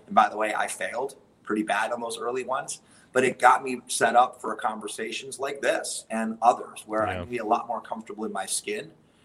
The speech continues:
Speaker 1: and feel that I'm bringing as much value to the relationship with the investor as they're bringing with me with the money. And to me, that's the win-win. I'm confident that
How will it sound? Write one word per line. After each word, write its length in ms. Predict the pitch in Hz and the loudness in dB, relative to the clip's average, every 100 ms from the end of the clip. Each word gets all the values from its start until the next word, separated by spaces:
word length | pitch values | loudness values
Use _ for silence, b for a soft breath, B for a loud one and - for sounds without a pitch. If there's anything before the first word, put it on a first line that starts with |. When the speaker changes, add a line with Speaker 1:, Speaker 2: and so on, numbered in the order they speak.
| _ - | _ -2
Speaker 1:
and 240 | 117 110 | -2 -2
feel 600 | - - 143 143 135 - - - | -6 -6 -2 2 2 0 -8 0
that 440 | 117 113 113 - b b b - | 4 6 4 0 b b b 4
I'm 260 | 151 202 | 4 4
bringing 400 | 147 139 135 131 | -2 -2 -4 -4
as 160 | 110 - | -6 -2
much 340 | 110 110 - | -2 -2 -4
value 520 | - 104 107 113 117 - - | 0 2 2 -4 -6 -8 -14
to 120 | - | -8
the 120 | 107 | -6
relationship 960 | 98 98 95 107 107 113 104 117 - - _ _ _ _ _ _ | -4 -4 -4 0 0 -2 -6 -6 -8 -12 _ _ _ _ _ _
with 180 | 110 107 | -4 -2
the 140 | 117 104 | 0 0
investor 680 | 92 104 - - 147 151 - b b - | 4 4 4 0 0 0 -6 b b 6
as 240 | 123 113 | 6 6
they're 180 | 113 135 | 2 2
bringing 420 | 127 127 120 117 113 | 2 -2 -6 -4 -4
with 200 | 101 - | -4 -4
me 420 | 117 127 107 101 - | -2 0 -2 -6 -6
with 220 | 98 - | -8 -6
the 60 | |
money. 400 | 92 98 101 95 - _ b - | -2 0 0 -2 -18 _ b -6
And 160 | 123 | -4
to 100 | - | -2
me, 200 | 135 151 | -4 -2
that's 320 | 107 107 - - | 2 2 0 0
the 100 | 110 | 0
win-win. 560 | 98 95 90 - - - _ _ _ | 0 -2 -6 -10 -16 -20 _ _ _
I'm 200 | 123 156 | 2 2
confident 580 | 185 165 165 160 110 101 | 2 2 2 0 -6 -4
that 300 | 104 101 - | -2 -4 -4